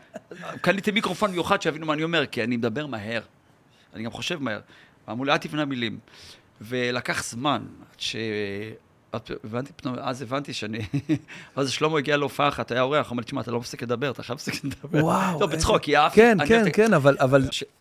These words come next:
Speaker 1: ש-, אני שנייה חוזר לירוחם. ירוחם, פשוט הייתי עסוק כל היום ללמוד סולים של גיטריסטים בעולם. לא משנה מה. הייתי שומע ברדיו סולו, מנסה לס-, להקליט את זה בטייפ קסטות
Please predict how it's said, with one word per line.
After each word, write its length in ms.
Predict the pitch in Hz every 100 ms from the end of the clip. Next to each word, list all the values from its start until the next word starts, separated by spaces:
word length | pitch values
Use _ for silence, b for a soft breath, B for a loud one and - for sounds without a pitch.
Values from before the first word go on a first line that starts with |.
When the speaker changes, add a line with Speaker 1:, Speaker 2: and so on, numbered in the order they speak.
| 131
Speaker 1:
ש-, 140 | 107 - _
אני 80 | 110 104 110
שנייה 220 | - 127 127
חוזר 220 | 110 127
לירוחם. 380 | 120 131 147 135 B B B _ -
ירוחם, 300 | 127 151 160 - - _ _ _ _ -
פשוט 220 | 135 156
הייתי 200 | 156 165
עסוק 200 | - -
כל 140 | 170
היום 100 | 185
ללמוד 220 | 143 147 -
סולים 260 | 165 160
של 120 | 123 123
גיטריסטים 520 | 117 120 117 104 101 -
בעולם. 400 | 104 101 101 101 98 - - -
לא 80 |
משנה 260 | 143 151 139
מה. 140 | 120 101 _ _ _ _ -
הייתי 160 | 120 -
שומע 180 | 151
ברדיו 280 | 135 127 123
סולו, 360 | - 139 160 214 - _ _ _ _ _ _
מנסה 220 | 107 - 135
לס-, 180 | -
להקליט 280 | 131 - 135
את 60 | -
זה 60 |
בטייפ 360 | 123 - - -
קסטות 520 | - - 151 220 -